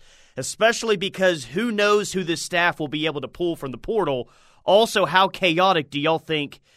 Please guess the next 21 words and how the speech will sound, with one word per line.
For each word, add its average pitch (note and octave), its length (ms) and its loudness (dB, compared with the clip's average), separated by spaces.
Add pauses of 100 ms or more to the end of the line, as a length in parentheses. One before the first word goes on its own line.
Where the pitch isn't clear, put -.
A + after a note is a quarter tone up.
(180)
December C#3+ 420 -2
fourth C3+ 420 -6
will A2+ 300 -6
be? G2 320 -12 (1040)
December A3 340 0
fourth A3 320 -2
across D#3+ 380 -2
the A#2 100 -14
sport G3 560 0
is D3 220 -6
going D3 240 -4
to C3+ 80 -6
be C3 360 -6
extremely C3+ 520 -6
chaotic. F#2+ 580 -12 (380)
And C#3 260 -4
Duke F#3 300 -2
head D3 240 -6
coach C#3+ 320 -6
Mike C3+ 280 -2
Elko E3 480 -2